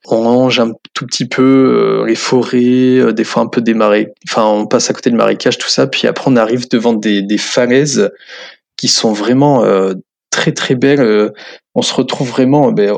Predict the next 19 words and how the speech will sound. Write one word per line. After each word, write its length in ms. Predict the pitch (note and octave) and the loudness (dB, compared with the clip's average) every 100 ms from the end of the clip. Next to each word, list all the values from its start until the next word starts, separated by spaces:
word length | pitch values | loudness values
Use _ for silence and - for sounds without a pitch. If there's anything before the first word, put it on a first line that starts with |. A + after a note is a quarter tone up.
| - | -6
en 60 | |
fait, 240 | - B2 B2+ | -4 -2 0
au-dessus 320 | C3 - C3 | 0 -2 -4
de, 260 | B2 A#2 A2+ | -2 0 2
avec 320 | A2 A#2 - | 0 -2 -2
une 80 | A#2+ | -2
vue 160 | A#2+ | -2
super 520 | A2+ - - - D#3 | -6 -4 -6 -2 -2
sur 240 | - C3 A2+ | 0 0 2
le 80 | A2+ | 2
lac, 300 | A#2+ A#2+ A#2+ | 0 0 0
euh, 320 | G#2+ G#2 G#2+ - - - - _ | 2 2 -2 -6 -20 -20 -20 _
qui 200 | - B2+ | -2 2
est, 60 | A2+ | 4
euh, 180 | G#2+ G#2 | 2 2
devant 240 | B2 A#2 | 0 0
ce 140 | - | -2
parc 240 | B2+ A2+ - | -4 -4 -2
national. 560 | A#2+ - A2+ A#2+ D#3 | -2 0 0 0 -2